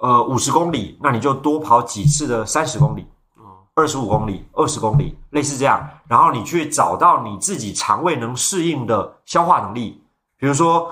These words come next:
Speaker 1: 有些人他在进C P点的时候，或是他跑了一个十公里的时候，他喝粥喝完，他的肠胃是能接受的，身体没有太大的反应，那喝粥就是对他一个很好的帮助。
Speaker 2: 哦。
Speaker 1: 如果有些人是喜欢吃，比如说牛肉干、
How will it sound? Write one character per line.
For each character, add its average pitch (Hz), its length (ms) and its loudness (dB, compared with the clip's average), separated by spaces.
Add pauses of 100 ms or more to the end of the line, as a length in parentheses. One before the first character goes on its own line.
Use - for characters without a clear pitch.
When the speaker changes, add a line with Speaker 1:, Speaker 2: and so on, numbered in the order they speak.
(180)
Speaker 1:
有 139 120 -2
些 165 160 0
人 151 220 0
他 151 480 0 (100)
在 147 360 0
进 151 360 -2
C 185 160 -2
P 180 140 -4
点 110 160 0
的 104 60 -2
时 151 100 0
候， 147 80 4
或 147 120 2
是 147 140 0
他 165 140 4
跑 113 240 2
了 101 100 -2
一 127 80 -4
个 131 220 2
十 131 200 -2
公 196 180 2
里 135 100 0
的 98 60 -4
时 143 100 0
候， 117 240 2 (100)
他 185 160 2
喝 190 240 0
粥 190 360 4
喝 196 200 4
完， 104 320 2 (320)
他 160 120 2
的 151 60 2
肠 135 240 0
胃 147 120 2
是 139 100 -6
能 117 180 -2
接 151 140 0
受 160 220 4
的， 92 160 -2
身 165 160 0
体 131 120 -4
没 127 120 -6
有 117 80 0
太 147 160 -2
大 147 120 4
的 110 60 -2
反 95 260 -4
应， 147 220 -2 (460)
那 147 400 2
喝 160 200 2
粥 156 220 2
就 135 80 -8
是 131 120 -10
对 143 100 0
他 131 180 0
一 120 60 -2
个 113 80 -4
很 110 120 -6
好 113 120 -2
的 87 80 -2
帮 113 180 0
助。 101 240 -8 (240)
Speaker 2:
哦。 92 160 -20 (460)
Speaker 1:
如 151 180 2
果 185 140 4
有 135 100 -2
些 170 140 0
人 156 100 0
是 156 280 0
喜 - 140 -4
欢 139 160 4
吃， 151 300 -2
比 147 60 -8
如 120 100 -6
说 135 280 6
牛 131 140 4
肉 165 120 4
干、 135 420 0